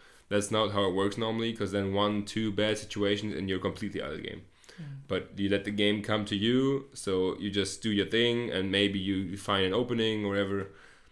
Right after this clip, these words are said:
Speaker 1: Same with your behavior in, in your non-comfort zones. <clears throat> You know how to act, you know how to behave. Yeah, that's, that's, that's, that goes hand in hand with the adaptation thing, kind of, right? Right?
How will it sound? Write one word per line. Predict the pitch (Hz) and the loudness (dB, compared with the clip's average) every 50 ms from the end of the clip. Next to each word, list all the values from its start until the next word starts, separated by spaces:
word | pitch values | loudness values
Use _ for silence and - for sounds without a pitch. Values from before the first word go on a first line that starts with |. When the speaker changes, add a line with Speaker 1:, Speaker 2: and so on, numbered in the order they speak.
| - - - - | -20 -20 -20 -10
Speaker 1:
Same | - - 110 107 110 104 | -2 2 2 4 4 2
with | 101 95 | 2 2
your | 104 104 104 | 2 2 4
behavior | 98 104 95 101 104 104 101 101 98 98 80 | 4 4 4 4 2 4 4 4 4 4 2
in, | 73 90 92 90 90 85 | 0 -2 -2 -4 -4 -6
in | - - 90 90 90 87 80 - - - - | -6 -6 -6 -4 -6 -6 -8 -10 -12 -16 -8
your | - 95 92 | -6 -4 -2
non-comfort | 90 98 98 104 104 101 120 117 107 - 120 110 98 | 2 2 2 2 2 0 0 -2 -2 -2 -4 -4 -2
zones. | 110 110 110 110 110 107 - - - - - - | 0 0 0 -2 -4 -6 -8 -12 -16 -18 -16 -14
<clears throat> | - - - - - - _ - | -14 -14 -14 -16 -20 -16 _ -6
You | 98 98 | -2 0
know | 98 98 95 95 92 92 | 0 2 2 2 2 4
how | 92 92 92 | 4 4 4
to | 87 80 - | 2 0 0
act, | 95 95 90 90 87 - - | 0 0 0 -2 -4 -6 -6
you | 90 | -4
know | 92 90 90 | -4 -4 -4
how | 92 | -4
to | 90 | -4
behave. | 87 90 87 92 90 87 90 92 95 - - _ _ _ _ _ _ _ _ _ _ _ _ _ _ _ _ _ _ _ _ _ _ _ _ _ - | -4 -2 -2 0 0 0 -2 -4 -8 -12 -18 _ _ _ _ _ _ _ _ _ _ _ _ _ _ _ _ _ _ _ _ _ _ _ _ _ 0
Yeah, | - 104 95 | 2 2 2
that's, | 87 92 92 - - | 2 0 -4 -6 -6
that's, | - 87 90 - - - | -4 -4 -4 -6 -8 -10
that's, | - - 95 92 - - - - - | -6 -4 -4 -4 -6 -10 -16 -10 -8
that | 80 90 90 - - - | -6 -6 -6 -8 -2 2
goes | 113 110 113 113 113 | 4 4 4 4 4
hand | - 110 107 | 2 4 4
in | 98 92 | 4 2
hand | 98 98 92 82 76 | 2 0 0 -2 -2
with | 87 85 | -4 -4
the | 90 - | -4 -4
adaptation | 85 87 87 85 85 - - - 82 | -2 -2 -4 -4 -4 -6 -8 -10 -10
thing, | 82 - - 82 | -10 -12 -14 -14
kind | - - 73 - | -14 -14 -14 -14
of, | - - - | -14 -12 -12
right? | 73 60 - - - | -12 -12 -12 -8 -2
Right? | 98 107 127 131 147 | 0 0 0 0 -2